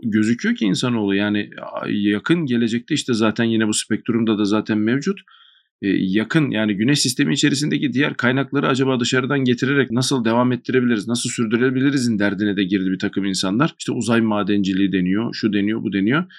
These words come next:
Ama benim senin söylediğin çok, e, önemli bir konuya bir ek yapmak istediğim bir husus var. Az önce bahsettiğin konuya paralel olarak. Özellikle yani bununla alakalı işte bilim adamı da Nobel aldı biliyorsunuz. Yani karbon on dört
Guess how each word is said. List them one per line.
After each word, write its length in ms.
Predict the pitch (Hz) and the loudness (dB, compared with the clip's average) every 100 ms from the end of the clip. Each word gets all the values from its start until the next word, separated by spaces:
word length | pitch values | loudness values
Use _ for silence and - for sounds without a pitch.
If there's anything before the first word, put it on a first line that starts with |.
| - - | -20 -8
Ama 200 | 120 143 | -2 2
benim 220 | 151 170 | 2 0
senin 220 | - 139 156 | 0 0 0
söylediğin 420 | 156 147 147 151 | 0 0 0 0
çok, 260 | 151 147 | 0 -2
e, 120 | - 135 143 - - - 117 | -2 -4 -4 -4 -4 -2 0
önemli 320 | 120 143 151 | 0 2 0
bir 80 | 143 | 0
konuya 460 | 143 139 147 147 - | 0 2 2 0 -4
bir 260 | - 139 139 | -4 -2 0
ek 120 | 135 | 0
yapmak 280 | 156 - 131 | 0 -2 -4
istediğim 400 | 127 135 139 143 | -2 -2 0 0
bir 40 | |
husus 420 | 131 131 180 180 127 | 0 -2 -4 -2 0
var. 200 | 170 - _ | -2 -6 _
Az 180 | 127 120 | -4 0
önce 240 | 123 120 | 0 2
bahsettiğin 420 | 117 113 120 - 117 | 0 0 -2 -2 -2
konuya 300 | 113 113 - | 0 0 0
paralel 280 | 113 113 | 0 2
olarak. 360 | 123 104 117 208 - - | 2 2 -2 -6 -10 -4
Özellikle 560 | 117 95 131 175 - | 0 4 2 2 -2
yani 300 | 143 143 104 | 0 0 0
bununla 340 | 104 131 143 135 | -2 0 2 2
alakalı 440 | 123 127 147 135 | 2 0 0 0
işte 260 | 117 - 104 | 0 -2 -2
bilim 200 | 110 117 | 2 2
adamı 220 | 110 127 | 2 0
da 80 | 104 | 0
Nobel 260 | 107 113 | 2 2
aldı 260 | 101 98 95 | 2 0 -4
biliyorsunuz. 420 | 113 - - 71 | -4 -4 -4 -4
Yani 160 | 110 101 | -2 -2
karbon 460 | - 117 120 160 - | 0 0 2 0 -2
on 200 | 127 160 | -2 0
dört 240 | 160 110 | 2 0